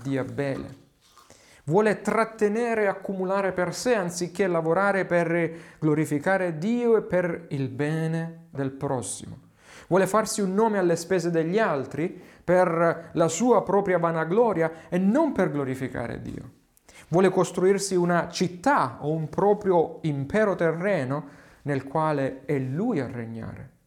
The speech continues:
non Dio. Vedete, sappiamo bene come il mondo gira, purtroppo. Il pesce grande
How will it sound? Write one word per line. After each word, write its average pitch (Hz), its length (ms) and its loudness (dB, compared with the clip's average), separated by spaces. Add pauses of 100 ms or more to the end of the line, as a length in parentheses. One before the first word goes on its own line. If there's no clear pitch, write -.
(140)
non 131 380 -8
Dio. 50 240 -12 (1400)
Vedete, 170 340 2
sappiamo 165 480 -2
bene 165 280 0
come 139 440 -2
il 135 220 0
mondo 143 760 -4
gira, 117 500 -6 (1200)
purtroppo. - 600 -12 (540)
Il 131 160 -6
pesce 139 320 -2
grande 180 680 -2